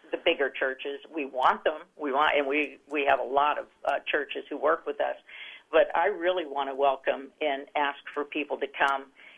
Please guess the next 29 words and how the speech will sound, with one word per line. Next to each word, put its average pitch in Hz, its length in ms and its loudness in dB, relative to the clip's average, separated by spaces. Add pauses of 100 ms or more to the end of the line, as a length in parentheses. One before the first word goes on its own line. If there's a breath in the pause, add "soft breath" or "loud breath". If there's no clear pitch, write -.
(200 loud breath)
uh, 143 200 8
who 165 100 2
are 156 80 2
just 156 220 -4
looking 147 320 -4 (100)
for 139 160 -6
something 143 320 -4 (100)
to 139 80 -12
do 143 380 2 (400 soft breath)
that 139 240 6 (120)
they 156 280 4
can 139 180 -8
be 131 100 2
a 131 60 0
part 139 360 2
of 143 160 -2
this 135 100 -6 (120)
community. 139 520 -10 (220)
And, 139 300 -4
uh, 135 180 0 (320)
oftentimes 170 520 -4
it 160 120 -8
is 175 180 -10
through 131 140 -6
their - 140 -6
church. - 300 -6 (460 soft breath)
So, 143 400 4
uh, 139 340 2
but, 165 120 2